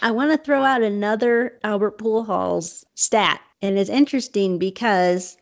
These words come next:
he has a hundred and forty-two errors,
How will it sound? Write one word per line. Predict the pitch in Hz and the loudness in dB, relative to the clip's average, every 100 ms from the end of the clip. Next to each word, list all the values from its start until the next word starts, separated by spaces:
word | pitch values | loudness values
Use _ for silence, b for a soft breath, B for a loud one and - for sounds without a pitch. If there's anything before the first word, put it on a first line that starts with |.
| _ | _
he | 262 285 330 302 | 0 2 2 -2
has | 214 233 208 196 202 208 - | -4 0 0 0 0 -4 -10
a | 196 | -8
hundred | 190 240 254 262 | 0 2 2 2
and | 233 220 | 0 0
forty-two | 247 240 233 220 240 208 | 2 2 0 -2 -2 2
errors, | 208 190 160 160 - | 4 4 2 -2 -8